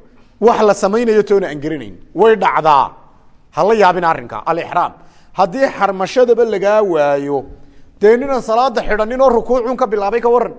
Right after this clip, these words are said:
In-, iyo taagni iyo rukuuc iyo sujuudun ka bilaabay.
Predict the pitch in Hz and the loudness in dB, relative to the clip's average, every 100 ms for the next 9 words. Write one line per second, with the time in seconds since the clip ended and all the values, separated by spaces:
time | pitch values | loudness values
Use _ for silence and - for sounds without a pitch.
0 | - 233 190 208 226 175 160 170 220 214 | -10 -10 0 0 2 0 -2 -4 -4 -2
1 | 190 147 196 220 190 208 151 151 208 196 | -2 -2 0 0 -2 -6 -8 -12 -10 -6
2 | 196 170 123 110 110 | -6 -4 -4 -4 -6